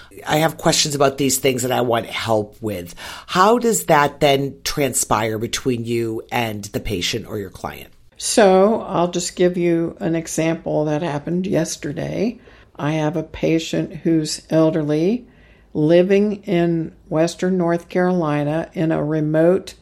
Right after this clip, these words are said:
Speaker 2: rural area, who is close to seventy-five years old, no family,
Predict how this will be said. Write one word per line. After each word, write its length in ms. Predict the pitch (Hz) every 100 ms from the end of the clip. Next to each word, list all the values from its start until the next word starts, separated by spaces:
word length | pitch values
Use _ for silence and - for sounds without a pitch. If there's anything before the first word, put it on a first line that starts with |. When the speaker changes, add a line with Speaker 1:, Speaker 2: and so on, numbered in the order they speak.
| _ 220
Speaker 2:
rural 440 | 151 160 180 -
area, 640 | - 151 143 143 156 202 247 - - - - _ _
who 380 | - 175 170 170 196
is 640 | 165 160 160 175 - - _ _ _ -
close 360 | - 180 190 -
to 100 | 165
seventy-five 840 | - 160 170 185 185 160 160 170
years 300 | 165 185 180
old, 640 | - 147 143 143 156 190 - - _ -
no 360 | 143 165 196
family, 800 | 233 190 175 165 151 147 160 196